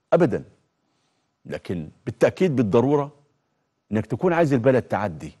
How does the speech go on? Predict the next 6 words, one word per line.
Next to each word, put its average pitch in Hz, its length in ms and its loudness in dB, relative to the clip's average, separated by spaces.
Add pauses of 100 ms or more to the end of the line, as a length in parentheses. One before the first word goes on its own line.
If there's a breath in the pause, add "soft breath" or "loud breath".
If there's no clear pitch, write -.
(280)
حتى 123 300 -4
لو 98 160 2
جواك 104 420 2 (640)
رفض 117 240 2 (440)
لشيء 101 320 0
معين 98 600 -2